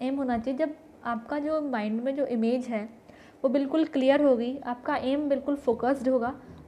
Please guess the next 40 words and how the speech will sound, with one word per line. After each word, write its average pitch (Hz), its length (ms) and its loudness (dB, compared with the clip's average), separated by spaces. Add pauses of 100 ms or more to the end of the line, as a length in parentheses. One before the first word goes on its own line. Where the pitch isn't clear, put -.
(120)
तो 359 160 0
आप 294 240 2
समझ 294 280 0
लो 349 60 0
fifty 277 320 -2
percent 330 360 -4
preparation 311 440 -2
तो 320 80 -4
यहीं 285 200 0
से 294 120 -4
complete 254 360 -4
हो 254 60 2
जाती 226 300 0
है। 311 140 -2
कि 311 200 -6 (600)
जब 277 120 2
आपके 294 280 2
mind 254 280 -2
में 285 80 2
image 262 340 2
होगी 285 200 0
तो 349 100 -6
आप 359 320 -6
थोड़ा 311 200 0
सा 359 200 -2 (200)
confident 320 580 0
होंगे, 226 280 0 (240)
आप 277 220 -2
चीज़ों 285 240 0
के 302 120 -6
लिए, 277 220 2 (140)
जो 262 120 4
भी 285 120 2
चीज़ें 269 300 0
हैं 277 260 -4 (760)
कि 262 100 -4
कैसे 254 280 4
prepare 262 380 4
करना 247 320 0
है, 240 220 -4